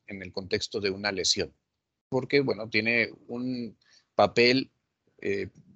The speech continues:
protagonista realmente muy, muy trascendente, tanto en la angiogénesis, en el desarrollo de, de nuevos vasos sanguíneos, sí, en el contexto efectivamente de una lesión, eh, como así,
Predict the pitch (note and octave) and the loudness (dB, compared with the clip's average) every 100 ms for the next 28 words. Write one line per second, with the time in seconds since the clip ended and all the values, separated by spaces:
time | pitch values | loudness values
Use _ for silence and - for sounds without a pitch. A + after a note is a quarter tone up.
0 | _ - A2+ G#2 G2+ F#2+ G2+ C#3 F#3 - | _ 2 4 4 2 2 0 0 0 0
1 | F#2 F#2 A2 A#2 A2+ G#2+ G2+ A#2 D3+ D#3 | -4 -2 -2 -4 -8 -8 -6 -4 -2 0
2 | C3+ G2+ - A2 A#2 - A#2 A#2 G#2 G2+ | 0 -2 -6 -6 -4 -2 -2 -4 -6 -8
3 | G2 G2+ C3 - _ _ _ A2+ C3+ C3 | -4 -4 -4 -6 _ _ _ 0 0 2
4 | C#3+ - - A#2 B2+ A#2 G#2+ A#2+ C#3 B2+ | 2 2 2 2 4 2 2 2 0 -2
5 | G2+ C#3 D3+ C#3 D#3 G#3 A#2 F#2+ F2+ F#2+ | -2 -2 -2 -2 -2 -2 -4 -6 -8 -6
6 | G#2 G#2+ F#2+ - F2+ F2 F2 G2+ G#2 G2+ | -6 -6 -6 -8 -8 -8 -8 -6 -4 -2
7 | G#2 - G#2+ G#2+ C#3 C3+ C3 - - - | 0 -2 -2 0 0 2 -2 -4 -8 -20
8 | _ - A#2+ D3 - G2+ F#2+ F#2 F#2 G#2 | _ 2 4 4 0 -6 -4 -2 0 0
9 | - A2 F#2+ A2+ G#2+ G#2 G#2 G2+ G2 F#2+ | -2 -8 -4 0 0 0 -6 -6 -4 -4
10 | G#2 G2 F#2 - C3+ D#3+ - _ - - | -6 -4 0 2 2 0 -12 _ -20 -20
11 | _ - G2+ G2 F#2 _ C3+ C#3 D3 D3+ | _ -2 0 0 -2 _ 0 2 2 2
12 | A2+ G#2 - B2 C3 B2+ | 4 4 6 6 4 0